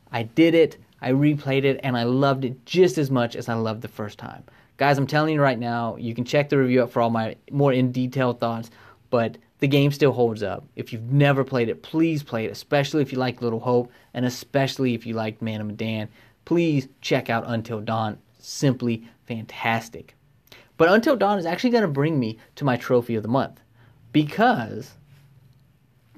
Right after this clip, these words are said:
I did it. I accomplished what I wanted to. I got the trophy, They All Live, in Until Dawn. See, in Until Dawn, the first time I played through it, only four of my people survived.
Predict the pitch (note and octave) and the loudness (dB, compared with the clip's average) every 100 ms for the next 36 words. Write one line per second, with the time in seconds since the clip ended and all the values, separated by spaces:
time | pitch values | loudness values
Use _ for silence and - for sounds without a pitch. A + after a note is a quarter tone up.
0 | - - C3 C#3+ C3 C3+ G2+ - B2+ B2+ | -20 -8 0 0 2 2 2 -4 -4 -4
1 | - - D3 D#3+ D3 D3 C3 A2+ A2 B2+ | -4 -2 0 0 -2 0 0 2 2 2
2 | D#3+ D3+ D#3+ D3 - - D3 E3 G3 F#3+ | 2 2 0 -2 -4 -6 -2 2 0 -2
3 | - C#3 B2 C3 B2+ - - B2 C3 B2+ | 0 2 2 0 -4 -8 -16 -2 2 4
4 | B2+ - - C3+ B2 A#2 A2+ C3 G#2+ - | 2 0 0 2 4 2 4 4 2 -2
5 | A#2 A2+ A#2+ G#2+ A#2 B2+ G#2 - - - | -2 -2 -2 -4 -2 -2 -4 -12 -16 0
6 | C#3+ D#3+ F3+ E3 E3+ F3 C3 - D#3 E3 | 2 4 2 2 2 0 0 0 0 0
7 | D#3 C#3 D3+ C#3+ D#3+ F3 E3+ - _ _ | -2 -2 -2 0 0 0 -2 -10 _ _
8 | _ - D3 F3+ D#3 D#3+ D#3 C3+ B2 - | _ -6 0 0 0 2 2 4 0 -2
9 | A#2 A2 G#2+ G2+ - - | -8 -8 -6 -6 -8 -18